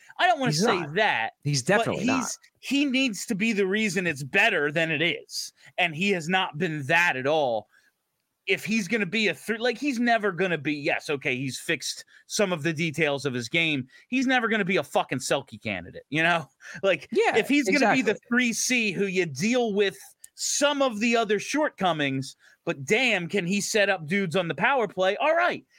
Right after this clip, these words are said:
Speaker 1: If not, it, it, like, what's the point then? I would like to see him get, uh, continue to get some opportunity, but I do need to see him scoring. Like, I, I, I just, I need to see him contributing to more goals. And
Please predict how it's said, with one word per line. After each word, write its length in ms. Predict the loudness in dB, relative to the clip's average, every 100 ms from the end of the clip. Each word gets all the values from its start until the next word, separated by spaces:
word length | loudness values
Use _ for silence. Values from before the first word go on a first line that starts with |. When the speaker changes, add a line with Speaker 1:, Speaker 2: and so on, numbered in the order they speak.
| -6
Speaker 1:
If 160 | -6 -2
not, 400 | 0 2 2 -2 -4
it, 120 | -14 -10
it, 120 | -8
like, 220 | -4 -4 -2
what's 320 | 0 0 0
the 120 | -6
point 320 | -4 -4 -4
then? 180 | -4 -4
I 160 | 0 2
would 220 | 2 0
like 240 | 0 0
to 100 | -2
see 300 | -4 -2 -2
him 200 | 0 0
get, 320 | 2 2 0 -2 _ -18 -4
uh, 100 | -4
continue 460 | -2 -4 0 0
to 60 | 0
get 200 | 0 -2
some 160 | -2 0
opportunity, 800 | 0 -2 -4 -2 0 0 -2 -6 _ _ _ _
but 140 | 0
I 60 | 0
do 180 | 2 2
need 140 | 2
to 60 | -2
see 180 | -2 0
him 100 | -2
scoring. 380 | -2 -4 -4 -12 _
Like, 160 | -4 0
I, 380 | 0 2 2 0
I, 100 | -2
I 40 | -4
just, 340 | -6 -8 -12 -14 -14 -4
I 120 | -2
need 520 | 2 2 2 0 0
to 80 | -2
see 360 | -2 0 0 0
him 420 | -2 -2 -2 -2
contributing 680 | -4 -2 -2 0 -2 -2
to 120 | -2 -2
more 280 | 0 0
goals. 400 | 2 2 2 0
And 160 | 0 -2